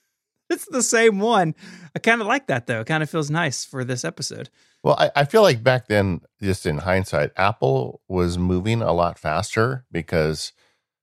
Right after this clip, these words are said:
Speaker 2: they're a bigger company now, and bigger <laughs> companies move slower. But
Speaker 1: Yeah.
Speaker 2: they were, they were doing crazy stuff, like, every announcement.
Speaker 1: Mm-hmm. And, and this is right in the heyday of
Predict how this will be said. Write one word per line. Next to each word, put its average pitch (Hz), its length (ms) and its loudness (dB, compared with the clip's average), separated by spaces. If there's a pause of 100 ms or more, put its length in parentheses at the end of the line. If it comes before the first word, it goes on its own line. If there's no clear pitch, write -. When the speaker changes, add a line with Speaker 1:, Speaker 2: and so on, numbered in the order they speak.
(500)
Speaker 2:
they're 101 300 2
a 104 60 2
bigger 101 260 -2
company 92 480 -2
now, 69 240 -2
and 69 80 -6
bigger 82 240 -8
<laughs> - 60 -14
companies 95 480 -2
move 110 120 0
slower. 90 640 -2
But 117 120 0
Speaker 1:
Yeah. 117 180 0 (340)
Speaker 2:
they 110 140 4
were, 123 240 -2 (140)
they 117 100 2
were 143 80 0
doing 143 120 -2
crazy 110 300 0
stuff, 110 400 0
like, 90 300 -2
every 101 240 2
announcement. 98 500 -4 (500)
Speaker 1:
Mm-hmm. 147 360 0 (180)
And, 170 240 0
and 170 200 0
this 175 200 2
is 165 180 -2
right 151 480 0
in 143 140 -4
the 127 140 -2
heyday 131 680 0
of 110 580 -4